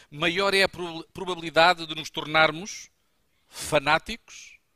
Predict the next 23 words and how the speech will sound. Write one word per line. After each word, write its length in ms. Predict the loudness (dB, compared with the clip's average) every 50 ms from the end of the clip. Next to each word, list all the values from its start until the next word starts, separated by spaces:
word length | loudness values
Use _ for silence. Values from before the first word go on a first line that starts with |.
| _ _ -14
ou 160 | -14 -12 -12
espiritualmente 1120 | -12 -16 -16 _ -14 -14 -14 -14 -14 _ -2 0 0 0 0 -2 -6 -10 -10 -10 _ -20 -20
descuidados. 960 | -18 -20 -18 _ -14 -8 -6 -4 -4 -6 -6 _ -20 -20 -20 -20 -20 -20 -20 _ _ _ _ _ _ _ _ _
Duas 320 | _ -18 -12 -6 -4 -4 -2
faces 580 | -2 0 0 0 0 -2 -6 -8 -10 -14 -16 _ _ _
da 120 | -12 -12
mesma 300 | -10 -10 -10 -12 -12 -14
moeda. 420 | -12 -8 -8 -8 -8 -8 -12 -20 _ _ _ _ _ _ _ _ _ _ _ _ _ _ _ _ _ _ _ _ _ -20 -20 -20 -20 -20 -20 -20 -20 -18 _
Quando 220 | -2 -2 -2 -2 -4
compreendemos 720 | -10 -12 -8 -6 -4 -4 -4 -2 -2 -2 -2 -2 -2 -4
a 80 | -4 -4
fisiologia 720 | -4 -6 -6 -6 -6 -8 -8 -8 -8 -8 -8 -6 -8 -6
do 100 | -4 -4
organismo, 720 | -4 -2 -2 -2 -4 -2 -4 -6 -6 -8 -12 -16 -18 -20 _ _ _ _ _ _ _ _ _ _ _ _ _
nós 320 | _ -8 -4 -4 -2 -2 -4
abordamos 520 | -6 -6 -8 -4 0 0 0 0 -2 -14
o 100 | -14 -12
assunto 460 | -12 -10 -10 -12 -14 -16 -18 -16 -10
da 100 | -8 -8 -8
nutrição 540 | -8 -10 -12 -10 -6 -4 -2 -2 -2 -4 -6
com 200 | -12 -12 -10 -8
bom 160 | -8 -8 -6
senso. 580 | -4 -2 -2 -2 -4 -6 -14 -16 -16 -18 -20